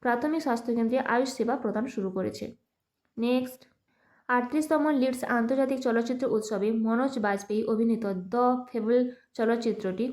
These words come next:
কোন পুরস্কার জিতেছে? এর উত্তর হবে সেরা চলচ্চিত্রের পুরস্কারটি জিতেছে। এই সম্পর্কে জেনে নেব, মনোজ বাজপেয়ী দ্য ফেবল যুক্তরাজ্যে আটত্রিশতম লিডস আন্তর্জাতিক চলচ্চিত্র উৎসবে সেরা চলচ্চিত্রের পুরস্কার জিতেছে।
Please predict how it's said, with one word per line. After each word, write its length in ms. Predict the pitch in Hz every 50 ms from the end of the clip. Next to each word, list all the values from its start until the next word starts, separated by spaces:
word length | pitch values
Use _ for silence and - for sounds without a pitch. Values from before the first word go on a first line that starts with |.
| -
কোন 140 | - 294 294 277
পুরস্কার 420 | 269 233 214 202 208 - - 294 330 320 240 -
জিতেছে? 400 | 202 190 190 180 185 180 180 175 185 - _ _ _ _ -
এর 120 | 269 294 -
উত্তর 240 | 262 247 254 285 285 262
হবে 200 | 240 220 208 233 269 247 - - - _ _
সেরা 380 | - - - - 285 294 294 302 302 302 -
চলচ্চিত্রের 560 | 254 226 226 233 233 233 247 240 240 285 302 294
পুরস্কারটি 420 | 226 202 214 - - 233 240 339 349
জিতেছে। 380 | 294 226 - 185 185 185 - - 240 - - _ _ _ _ _ _ _ _ _ _ _ -
এই 100 | 254 262
সম্পর্কে 400 | 285 302 285 277 311 311 302 320 269
জেনে 200 | 254 247 247 247
নেব, 180 | 233 208 185 202 247 320 - - _ _ _ _ _ _ _ _ _ -
মনোজ 360 | 233 233 240 247 254 294 320 320 285
বাজপেয়ী 440 | 240 254 247 247 247 - 269 262 254 - -
দ্য 100 | 247 254 254 254
ফেবল 320 | 254 247 226 202 202 214 233 226
যুক্তরাজ্যে 520 | 240 240 240 - 262 254 226 202 220 220 - - 226
আটত্রিশতম 440 | 240 233 269 277 262 269 285 262 254 262 262 247 226
লিডস 220 | 220 247 254 247 247 - - 226
আন্তর্জাতিক 400 | 208 208 226 233 240 233 247 240
চলচ্চিত্র 420 | 240 226 214 214 214 - 233 233 - 220
উৎসবে 240 | 214 - 220 214 220
সেরা 320 | 226 - - 247 233 247 254
চলচ্চিত্রের 520 | 247 247 220 214 214 - 220 214 - 226 226
পুরস্কার 320 | - 208 202 208 - 285 269
জিতেছে। 380 | 247 202 196 185 185 180 175